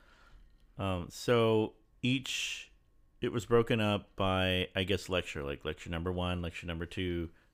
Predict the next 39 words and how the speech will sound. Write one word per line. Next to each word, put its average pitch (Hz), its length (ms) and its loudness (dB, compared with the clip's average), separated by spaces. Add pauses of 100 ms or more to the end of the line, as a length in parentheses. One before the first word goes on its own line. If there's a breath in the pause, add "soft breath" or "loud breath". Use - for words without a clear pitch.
(140)
These 98 220 -2
are 98 60 0
the 92 120 0
homework 92 300 -2
problems 87 480 -2
for 87 200 -4
this 80 200 -6
lecture. 82 460 -6 (1120 soft breath)
Um, 87 500 -2 (1040)
I 143 120 4
didn't 202 220 2 (420)
go 110 220 6
to 107 100 4
class 98 800 0 (480)
all 107 200 2
that 104 180 2
often 127 580 -2 (160)
because 95 320 -4
I 90 80 0
did 98 180 0
have 98 140 2
someone 98 320 0
I 92 100 0
would 90 140 0
get 90 140 -2
the 90 100 -4
notes 90 280 -2
from. 101 400 -2
So 85 560 0 (320)
I 92 80 -2
was 92 200 0
like, 101 140 -2
"Oh, 185 140 6
it's 160 160 -2
just - 200 -4
formulas. 92 640 2
It's 92 160 -8
just - 340 -6
whatever. 98 540 2